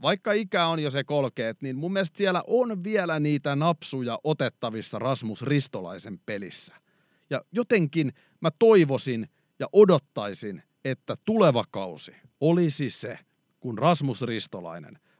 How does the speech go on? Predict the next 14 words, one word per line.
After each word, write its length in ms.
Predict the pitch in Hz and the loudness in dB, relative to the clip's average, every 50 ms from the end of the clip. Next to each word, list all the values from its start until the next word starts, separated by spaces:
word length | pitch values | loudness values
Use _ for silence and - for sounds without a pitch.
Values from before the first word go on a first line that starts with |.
| _ - | _ 0
olisi 320 | 170 170 165 139 - 120 | 0 2 2 0 -2 -6
yli 280 | 107 107 107 107 104 120 | -8 -8 -8 -10 -6 -4
viidenkymmenen 800 | 196 240 240 214 226 208 170 - 165 156 143 139 131 120 101 | -2 -2 0 2 2 0 2 0 0 -2 -2 -2 -4 -4 -6
tehopisteen 720 | - 123 107 107 107 - 85 78 - - - - - - _ | -6 -8 -8 -8 -10 -12 -14 -14 -14 -16 -16 -20 -20 -12 _
puolustaja, 720 | - 196 220 202 170 160 147 - - - 156 151 151 139 120 - _ _ _ _ _ _ _ _ _ _ _ _ - | 0 2 4 4 4 2 0 -2 -2 -2 0 2 2 0 -2 -4 _ _ _ _ _ _ _ _ _ _ _ _ -16
voi, 160 | 101 - 156 151 147 - - - - - - - | -2 0 0 0 0 -2 -8 -14 -18 -16 -14 -12
voi 180 | 104 104 101 | -12 -12 -12
olla 160 | 92 90 87 87 | -12 -12 -14 -16
aika 180 | 92 - 95 | -16 -16 -14
paljon 440 | - - 113 104 107 92 82 82 104 | -8 -6 -6 -6 -6 -8 -12 -8 -4
vaadittu, 560 | 160 185 170 147 120 - - _ - 127 - _ _ _ _ _ _ | -2 0 0 0 -2 -4 -10 _ -10 -12 -12 _ _ _ _ _ _
mutta 340 | 151 156 151 - - 147 - - 175 | -4 -4 -4 -4 -6 -8 -6 -4 -4
ylipäätään 880 | 196 208 233 208 147 - 147 131 120 113 104 - - 92 90 87 - _ _ _ _ _ | -4 -4 -4 -4 -6 -6 -6 -4 -4 -6 -8 -10 -14 -14 -14 -16 -18 _ _ _ _ _
pystyisi 680 | 165 175 156 - - - 139 120 113 95 113 107 101 | 0 0 0 0 -4 -6 -6 -6 -6 -6 -8 -10 -10